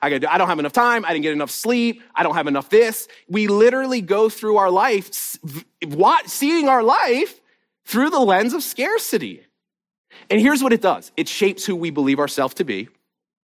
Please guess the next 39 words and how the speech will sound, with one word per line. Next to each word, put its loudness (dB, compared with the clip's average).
and 2
it 0
becomes 0
a -2
self-fulfilling -2
prophecy. -10
Because 2
how 4
many 0
of 0
you 2
understand 0
that -2
whatever 4
you 2
focus 0
on, -4
you -2
attract -2
more -2
of -2
into -6
your 0
life? 0
The 2
mind 2
is 0
a 2
very 0
powerful 0
tool. -2
You're 2
gonna 2
learn 2
more 0
about -2
that -2
later -2
today. -4